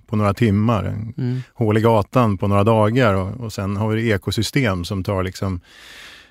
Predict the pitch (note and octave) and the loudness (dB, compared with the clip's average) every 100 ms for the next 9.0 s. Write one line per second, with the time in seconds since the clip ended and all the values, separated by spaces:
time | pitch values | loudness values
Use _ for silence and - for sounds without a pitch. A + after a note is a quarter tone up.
0 | _ - - B2+ A2+ A2 G#2+ - D3+ C#3 | _ -18 -6 2 4 4 2 2 2 4
1 | B2+ G#2 - G#2+ G#2 G#2+ G2 G2+ - - | 2 0 -2 0 0 0 -2 -4 -8 -4
2 | B2+ A#2+ A2+ G2+ G#2 F2+ F#2+ G2 G#2 G2+ | 0 2 0 -2 -2 -2 -4 -6 -8 -8
3 | - A2 - A2 B2+ A2+ G2+ G2 F#2+ F#2+ | -2 -2 0 -2 0 0 0 0 0 -2
4 | F#2 - - G2+ G2+ G2 G2+ G2 A2+ G#2 | -4 -8 -12 -8 -4 -2 -2 -2 -4 -6
5 | - - - _ _ - C3+ A#2 A2 B2 | -12 -20 -20 _ _ -2 0 0 0 0
6 | A2+ A#2 G#2+ A#2 G#2+ G#2 - G#2+ - G2+ | 0 0 0 0 -2 -4 -4 -6 -6 -8
7 | G#2 - G2+ G2+ - A2+ G#2 G2+ G#2 G2 | -8 -6 -4 -4 -4 -4 -2 -4 -4 -4
8 | G2+ G2 F#2+ - - G2 F2+ F2+ G2 | -6 -6 -8 -8 -8 -6 -4 -6 -8